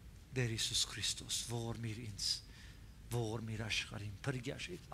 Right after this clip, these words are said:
աղոթում էր, չեմ գիտեր հիմա ինչ։ Մարիամ Աստված չի։ Մարիամին չի կարելի բաշտել, երկրբակել,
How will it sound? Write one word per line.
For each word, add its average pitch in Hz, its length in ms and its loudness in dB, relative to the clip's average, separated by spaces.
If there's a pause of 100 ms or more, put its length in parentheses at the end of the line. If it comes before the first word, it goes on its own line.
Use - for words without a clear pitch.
աղոթում 165 360 0
էր, 98 80 -6
չեմ 139 200 -2
գիտեր 117 200 -6
հիմա 127 200 -8
ինչ։ - 140 -10 (3500)
Մարիամ 202 300 6
Աստված - 400 2 (100)
չի։ 127 200 4 (1300)
Մարիամին 214 580 12
չի - 220 12
կարելի 208 320 12 (140)
բաշտել, 175 680 12 (1040)
երկրբակել, 156 1200 12